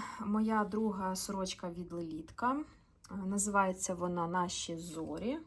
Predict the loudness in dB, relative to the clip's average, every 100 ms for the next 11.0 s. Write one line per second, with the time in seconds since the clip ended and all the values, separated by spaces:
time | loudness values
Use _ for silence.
0 | -14 -20 _ _ _ -10 -8 -6 -8 -8
1 | -10 -10 -10 -10 -6 -6 -6 -8 -6 -4
2 | -4 -4 _ -20 -20 -20 -20 -20 -20 -14
3 | -8 -4 -4 -2 -2 0 -2 -2 -2 -2
4 | -4 -8 -6 -4 -2 -2 0 -2 0 0
5 | -2 -4 -10 -8 -4 0 0 0 -4 -6
6 | -8 -10 -18 -20 _ _ _ -12 -10 -8
7 | -8 -6 -6 -6 -6 -8 -8 _ -20 -20
8 | -20 -20 -12 -4 0 2 4 2 2 -2
9 | -2 -2 2 2 2 2 -4 -4 -2 0
10 | 0 0 -2 -6 -6 -4 -4 0 -2 -2